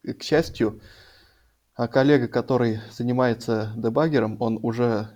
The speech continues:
давно хочет, э, этот технический долг погасить и сделать,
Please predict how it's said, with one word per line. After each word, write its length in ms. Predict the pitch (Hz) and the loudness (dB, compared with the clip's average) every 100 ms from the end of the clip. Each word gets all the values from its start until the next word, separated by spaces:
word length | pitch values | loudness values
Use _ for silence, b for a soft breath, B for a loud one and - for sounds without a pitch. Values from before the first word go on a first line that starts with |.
| _ | _
давно 540 | 113 120 135 139 104 101 B B B | 0 2 4 2 0 -8 B B B
хочет, 640 | B 123 - - - - _ _ _ _ _ _ _ _ _ _ _ _ | B -2 -2 -6 -10 -20 _ _ _ _ _ _ _ _ _ _ _ _
э, 340 | 127 123 113 113 _ - - - | -6 -2 -2 -6 _ -14 -14 -6
этот 480 | - - 110 - - | -4 -2 -6 -10 -10
технический 520 | - - 135 - - | -4 0 0 -2 -4
долг 420 | 113 117 113 - - | 0 0 0 -8 -6
погасить 600 | 117 113 117 202 202 - b b b b b - | 0 2 2 -4 -6 -20 b b b b b 2
и 260 | 139 139 | 6 6
сделать, 880 | - 117 131 143 131 - - - | 4 0 2 4 2 -2 -14 -14